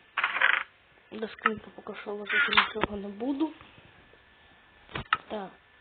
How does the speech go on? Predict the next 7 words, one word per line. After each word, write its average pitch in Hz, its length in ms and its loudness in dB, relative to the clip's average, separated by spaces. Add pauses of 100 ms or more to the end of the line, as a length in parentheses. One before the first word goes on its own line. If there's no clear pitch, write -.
(240)
О, 220 220 2 (360)
дивитися. 254 680 2 (680)
Бамбу 233 520 8
крафтинг 247 680 6
тебле. 202 520 10 (540)
Бамбуковий 247 720 4
к-, - 180 -8